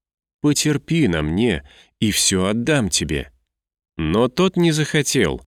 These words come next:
а пошел и посадил его в темницу, пока не отдаст долга. Товарищи его, видевши происшедшее, очень огорчились и, придя,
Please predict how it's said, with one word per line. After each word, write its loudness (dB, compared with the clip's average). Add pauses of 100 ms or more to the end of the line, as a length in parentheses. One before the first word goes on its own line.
(420)
а 0
пошел 0 (240)
и 0
посадил 2
его 4
в -6
темницу, 2 (320)
пока -2
не 2
отдаст 0
долга. -2 (880)
Товарищи 2
его, 0 (400)
видевши 2
происшедшее, 0 (360)
очень 2
огорчились 0 (420)
и, 2
придя, 2